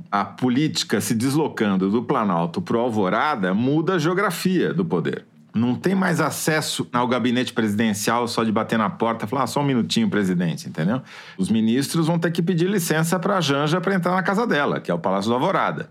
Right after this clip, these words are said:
Então, isso muda um pouquinho a correlação de poderes. E vai exacerbar uma coisa que já está acontecendo, que é uma campanha organizada que há nas redes sociais contra a Janja. O levantamento tanto do Google Trends, quanto da Palver, quanto da Arquimedes mostraram a mesma coisa.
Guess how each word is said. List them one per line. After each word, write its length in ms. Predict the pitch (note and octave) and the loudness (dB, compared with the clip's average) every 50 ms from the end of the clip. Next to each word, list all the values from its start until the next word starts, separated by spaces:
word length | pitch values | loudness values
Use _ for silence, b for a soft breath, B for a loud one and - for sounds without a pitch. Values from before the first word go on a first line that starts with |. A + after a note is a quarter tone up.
| - - | -16 -8
Então, 340 | _ - C3+ D#3+ F#3 G3 - - | _ 0 0 2 0 0 -2 0
isso 240 | E3 D3 C#3 - F#3+ | -2 -2 0 0 0
muda 240 | F3 E3 E3 D3+ F3 | 2 2 2 2 2
um 40 | |
pouquinho 300 | E3 F3+ F3+ E3+ - E3 | 0 0 -2 0 0 0
a 60 | E3 D#3+ | 0 2
correlação 440 | E3 F3 D#3 E3 F3 D#3+ E3+ E3 | 0 0 2 2 0 0 0 2
de 60 | E3 E3+ | 0 2
poderes. 640 | E3 G3+ F#3+ C3+ A2 G2+ F2+ E2 E2+ E2 - - - | 2 0 0 2 2 0 2 0 -2 -4 -6 -6 -2
E 400 | A3+ A#3 C#4+ C4 F3+ B2 F#2+ E2 E2 | 0 0 2 2 2 0 -2 -4 -4
vai 560 | A2+ A2 B2 C3+ D#3 F#3 F#3+ E3+ B2 A2 - - | -2 0 2 2 2 2 2 2 0 -2 -2 -2
exacerbar 720 | - C3 B2+ A#2 B2 D3+ D#3+ D#3+ - E3+ C#3 A#2+ G#2 G2+ G#2 | -2 0 0 2 0 0 0 0 0 0 0 2 2 2 0
uma 160 | G#2+ A2+ A#2 | 2 0 0
coisa 300 | A2+ A2+ - G#2 G#2 G2+ | 0 0 0 0 0 0
que 120 | G2+ - G2+ | 0 -2 0
já 200 | F#2 B2 C#3+ E3 | 0 2 2 2
está 260 | E3 E3 - C3+ A#2+ | 0 0 0 0 0
acontecendo, 840 | A2+ A2+ - A2 G#2 G2+ G#2 F#2+ E2+ - - C3+ D3 C#3+ A2+ G2 | 0 0 -2 -2 -2 0 -2 -2 -2 0 0 0 2 2 0 0
que 140 | F#2 - - | 0 0 -2
é 20 | B2 | 0
uma 140 | B2 C3+ | 0 0
campanha 420 | C3+ - - C3 A2+ - B2+ B2+ C3+ | 0 0 -2 -2 0 0 0 0 2
organizada 640 | C3+ C3+ C#3 C#3+ D#3 D3+ B2 A2 A2 A2+ B2 B2+ B2+ | 0 0 0 0 0 0 2 2 2 2 0 -2 -2
que 140 | - - | -2 0
há 140 | B2 A2+ A2 | 0 0 2
nas 180 | A2+ A#2 A2 G#2+ | 0 0 0 0
redes 180 | A2+ A2+ G#2+ | 0 -2 0
sociais 380 | - B2+ A2+ A#2 B2+ A#2 B2+ B2 | -2 -2 -2 0 0 0 0 -2
contra 340 | - - C3+ C3+ C#3 D3+ D#3 | -2 -2 -2 0 0 0 0
a 20 | D3 | 0
Janja. 420 | A#2+ A#2 G#2 F#2 E2 C2+ B1 - - | 0 0 0 0 -2 -4 -8 -8 -2
O 40 | G#2 | -2
levantamento 600 | G2+ G2 G#2 G#2+ G#2 A2+ G2+ G#2+ G#2+ G#2 G#2 G#2 | 0 0 0 0 0 0 0 0 0 -2 -2 -6
tanto 420 | E2+ - C3 C3+ D3+ D#3+ C#3+ D3 | -4 -2 0 0 0 0 0 0
do 160 | B2+ A2 A2+ G2+ | 0 0 0 2
Google 300 | G#2 G#2+ G#2+ G#2+ G#2 G2 | 2 2 2 2 0 0
Trends, 380 | - - G2+ G2 G2 F#2 F#2 | 0 0 0 0 0 -2 -2
quanto 280 | - - A#2+ C#3+ C#3+ C#3 | -2 -2 -2 -2 0 0
da 120 | B2+ A#2 | -2 -2
Palver, 440 | - - - F2+ F2 E2+ E2 E2+ E2+ | -2 -2 -2 0 0 0 0 -2 -2
quanto 680 | E2 - B2 C3 D3+ E3 D#3 E3 G#2+ F#2+ E2 - - - - | 0 0 0 2 2 0 0 0 0 0 0 -2 -4 -10 -4
da 120 | - G2+ | -2 -2
Arquimedes 500 | G2 G2 F#2+ - G2 F#2 A#2 C3+ C#3+ C3 | -2 -2 -2 -2 0 0 0 0 0 0
mostraram 460 | B2+ C#3 C#3 A#2 - C3+ B2 B2+ C#3 | 0 0 0 0 0 0 0 0 0
a 40 | C#3+ | 0
mesma 340 | C3+ B2 C3 C3+ C3 F3 F3+ | 0 0 0 0 0 0 -2
coisa. 480 | E3+ - C3+ G#2+ G2+ E2+ - - A#2 | 0 0 0 2 2 0 -2 -4 -10